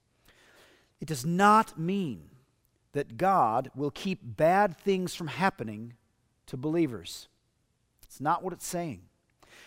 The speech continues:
It also does not mean that God is like the ambulance driver who shows up after the accident to clean up the mess. God can take terrible things and work them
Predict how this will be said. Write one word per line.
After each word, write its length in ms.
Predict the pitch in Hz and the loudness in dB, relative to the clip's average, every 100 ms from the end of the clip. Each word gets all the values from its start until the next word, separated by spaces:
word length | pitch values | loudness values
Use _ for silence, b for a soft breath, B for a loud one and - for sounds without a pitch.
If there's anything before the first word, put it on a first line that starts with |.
| B | B
It 100 | 160 | 4
also 460 | 175 269 277 175 165 | 8 8 8 4 2
does 240 | - 160 | 0 0
not 340 | 160 202 214 170 | 6 8 8 6
mean 220 | 160 160 | 0 0
that 180 | 180 139 | -2 4
God 240 | 190 226 | 8 8
is 160 | 214 156 | 6 4
like 240 | 180 - | 4 2
the 220 | 156 165 - | -4 -8 -4
ambulance 600 | 180 226 185 165 147 143 | 0 2 2 2 2 -2
driver 460 | - 139 123 131 165 | 0 4 4 4 2
who 160 | 175 | 0
shows 480 | 190 - 233 233 - | -2 6 8 8 6
up 240 | 196 - - | 2 2 2
after 600 | 180 220 214 - 190 180 | 6 8 6 -2 0 2
the 200 | 143 151 | 0 2
accident 580 | 175 208 - 143 135 - b b b | 2 2 -2 -4 -4 -6 b b b
to 100 | - | -18
clean 300 | - 185 180 | -8 -2 2
up 140 | 165 - | 0 0
the 80 | |
mess. 580 | 139 190 165 - - - - _ _ _ _ _ - - _ _ _ _ _ _ _ _ _ _ - | -4 -2 -4 -8 -14 -14 -18 _ _ _ _ _ -20 -20 _ _ _ _ _ _ _ _ _ _ -8
God 460 | 107 143 165 196 170 | 0 4 4 2 0
can 480 | - 185 131 120 131 | -2 -2 -2 -4 -8
take 380 | - 143 - - - | -6 -6 -6 -14 -16
terrible 600 | - 147 170 185 143 147 | -10 -2 0 0 0 -4
things 640 | - 123 95 87 - - _ _ _ _ _ b b b b b | -6 -10 -12 -18 -20 -20 _ _ _ _ _ b b b b b
and 260 | 131 127 120 | -8 -4 4
work 300 | 180 202 - | 6 6 2
them 360 | 123 107 107 | -6 -6 -8